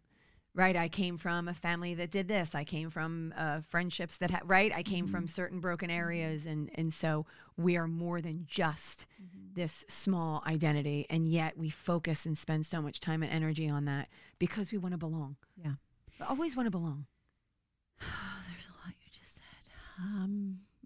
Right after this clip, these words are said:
Speaker 2: okay, so I'll say this. There's a whole series on Study with Friends about our identity in
Speaker 1: Mm-hmm.
Speaker 2: Christ.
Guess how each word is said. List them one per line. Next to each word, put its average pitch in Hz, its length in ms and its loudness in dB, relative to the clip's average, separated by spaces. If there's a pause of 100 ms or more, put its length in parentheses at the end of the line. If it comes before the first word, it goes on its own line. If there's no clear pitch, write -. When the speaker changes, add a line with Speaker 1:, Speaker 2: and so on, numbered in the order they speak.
Speaker 2:
okay, 208 220 6
so 190 160 0
I'll 190 100 4
say 214 220 2
this. 170 240 2
There's 175 340 2
a 160 80 0
whole 190 240 -2
series 175 400 -2
on 170 140 0
Study 165 240 -2
with 165 120 -2
Friends 160 260 -2
about 160 200 -2
our 156 120 -2
identity 160 500 -2
in 190 80 -2
Speaker 1:
Mm-hmm. - 80 -8
Speaker 2:
Christ. 147 420 -4